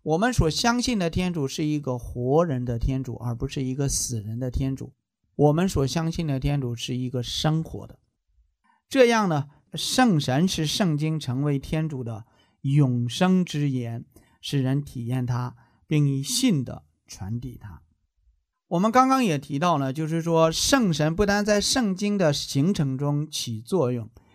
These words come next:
也在聆听天主圣言者的心中工作。教宗本笃十六世呢，因为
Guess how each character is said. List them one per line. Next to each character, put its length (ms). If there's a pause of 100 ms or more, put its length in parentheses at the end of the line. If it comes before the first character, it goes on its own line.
(160)
也 160
在 180
聆 280
听 200
天 280
主 180
圣 340
言 240
者 140
的 160
心 360
中 260
工 260
作。 320 (1080)
教 160
宗 180
本 320
笃 220
十 180
六 220
世 280
呢， 260
因 160
为 340